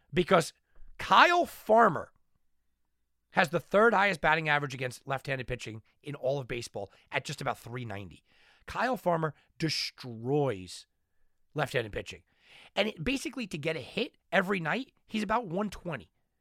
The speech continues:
Over bases, he's about plus one fifty, plus one sixty. Guy's batting nearly three ninety against lefties. I, th-, you're talking about a one point, nearly about, nearly about a one point two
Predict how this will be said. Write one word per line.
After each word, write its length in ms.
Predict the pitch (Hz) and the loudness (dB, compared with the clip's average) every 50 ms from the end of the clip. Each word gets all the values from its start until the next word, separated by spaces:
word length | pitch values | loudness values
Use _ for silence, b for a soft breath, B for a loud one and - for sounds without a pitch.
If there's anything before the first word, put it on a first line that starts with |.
| _ _ _ _ _ _ _ _ _ _ | _ _ _ _ _ _ _ _ _ _
Over 320 | 185 226 247 220 214 247 | 6 6 6 6 4 4
bases, 500 | 196 143 180 180 214 214 - 294 247 208 | 4 4 0 -2 -2 -2 -4 -6 -6 -6
he's 160 | 220 220 214 226 | -6 -8 -6 -2
about 240 | 233 247 233 208 | 0 0 0 0
plus 240 | - - 214 190 - | 0 -2 -2 -2 0
one 180 | 175 185 185 165 | -4 -4 -4 -4
fifty, 320 | - - - - - 117 | -4 -6 -6 -6 -8 -14
plus 260 | - - 143 135 - | -8 -8 -8 -8 -4
one 160 | - 151 147 135 | -4 -4 -4 -4
sixty. 480 | 117 - - 185 - - - 107 92 B B B B B B B B B B | -4 -4 -6 -6 -6 -8 -14 -16 -16 B B B B B B B B B B
Guy's 200 | - 269 302 285 | -2 0 0 0
batting 300 | 226 277 269 269 262 247 | 0 -4 -6 -4 -4 -4
nearly 260 | 240 233 220 202 190 | -2 0 0 0 -2
three 640 | 156 - - - 185 175 170 190 214 220 226 247 262 - _ _ | -4 -6 -8 -6 -4 0 0 0 2 2 0 -2 -4 -8 _ _
ninety 840 | 143 151 160 160 160 156 156 180 202 208 208 190 156 123 107 107 104 - _ _ _ _ | -8 -6 -4 -2 -2 -2 -2 -2 -2 -2 -2 -4 -4 -6 -10 -12 -14 -16 _ _ _ _
against 360 | - 151 156 180 170 156 - 120 | -4 0 0 0 0 0 -2 -4
lefties. 540 | 131 175 202 - - - - - - - _ _ _ _ _ _ _ _ _ _ _ _ _ _ _ _ _ _ _ _ | -4 -4 -4 -4 -10 -18 -20 -20 -20 -20 _ _ _ _ _ _ _ _ _ _ _ _ _ _ _ _ _ _ _ _
I, 220 | - 202 226 208 | 0 2 2 2
th-, 180 | 208 220 247 233 | -2 -2 -6 -8
you're 180 | 226 233 240 214 | -4 -2 -2 2
talking 260 | - 254 294 262 269 | 4 4 4 6 4
about 180 | 220 185 143 B B B B - | 2 2 0 B B B B 4
a 60 | 175 | 4
one 420 | 180 175 170 202 233 269 311 302 | 4 6 6 8 8 8 8 6
point, 420 | 208 - - - 233 233 233 233 - _ _ _ | -2 -4 -4 0 0 0 0 0 -4 _ _ _
nearly 380 | - 151 170 247 311 349 359 330 | -6 0 2 2 4 4 4 4
about, 320 | 254 190 214 196 - - | 6 6 6 6 6 4
nearly 280 | 220 302 349 359 359 311 | -2 -4 -2 -2 0 0
about 260 | 226 180 175 160 147 - | 2 4 4 4 4 2
a 80 | 156 147 | -2 -4
one 320 | 143 143 175 214 269 277 | -2 0 0 0 0 -2
point 280 | - - 220 220 214 - _ _ | -4 -4 -4 -4 -4 -8 _ _
two 320 | - - - 247 202 160 | -4 2 2 4 4 2